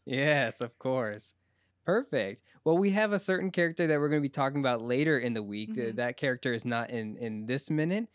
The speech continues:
Speaker 1: So when we get to a minute with a certain character, I wanna, I really wanna talk to you about that. It's kind of why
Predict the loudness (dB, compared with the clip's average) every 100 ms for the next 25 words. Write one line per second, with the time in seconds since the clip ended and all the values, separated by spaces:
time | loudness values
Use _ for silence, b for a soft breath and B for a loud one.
0 | b b -4 0 2 2 2 2 0 0
1 | 0 2 2 2 0 -2 -4 -4 -6 -6
2 | -6 -6 -4 -4 -4 -4 -4 -6 -6 -8
3 | -8 -2 0 2 2 0 0 -2 -2 -4
4 | -4 -4 -4 -4 -4 -4 -2 0 2 2
5 | 2